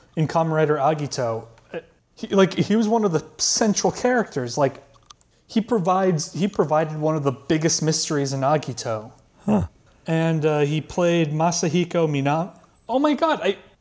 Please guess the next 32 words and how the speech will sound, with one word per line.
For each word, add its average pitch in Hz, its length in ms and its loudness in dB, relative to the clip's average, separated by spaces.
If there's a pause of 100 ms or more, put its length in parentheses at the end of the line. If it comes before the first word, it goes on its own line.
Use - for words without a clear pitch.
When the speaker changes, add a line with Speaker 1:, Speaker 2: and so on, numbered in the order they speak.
(100)
Speaker 1:
why 269 320 0
did 294 180 0
I 262 60 2
not 262 380 0
recognize 269 420 0
this - 160 -4
guy? 139 380 2 (320)
He, 208 260 0
uh, 175 540 2 (420)
he 175 100 4
plays, 202 380 0
like, 208 220 0
a 156 280 2
bad 156 300 2
guy 131 240 0
for, 127 160 -8
like, 131 180 0
five 143 360 2
episodes 143 640 0
in 135 80 -4
Kamen 139 240 -2
Rider 135 300 2
Faiz. 139 880 -2 (300)
Speaker 2:
Uh-huh. 95 340 0
Speaker 1:
Like, 143 300 0 (360)
in 170 160 4
a 170 340 0
set - 280 0
of 208 140 0
episodes 147 840 2
that 139 640 0 (180)
tur-, 185 300 -4